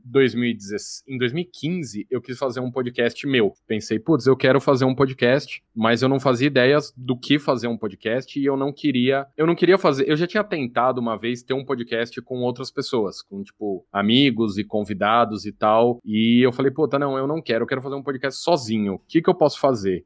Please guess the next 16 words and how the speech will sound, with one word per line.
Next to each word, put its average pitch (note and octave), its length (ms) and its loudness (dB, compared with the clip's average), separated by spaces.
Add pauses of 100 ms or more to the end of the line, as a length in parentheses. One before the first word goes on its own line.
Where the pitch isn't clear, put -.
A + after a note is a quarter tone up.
E G#2+ 140 2
aí A2 180 6
eu A#2 100 4
não C#3 140 0
tive C3+ 280 -4
ideia C3 280 2
nenhuma D#3 400 -2
em C#3+ 80 -2
dois G#2 180 0
mil A2 120 -2
e - 20 -10
quinze, D3+ 540 -4
mas D3 360 2
eu D#3+ 120 2
comecei D#3+ 480 4
a E3 280 4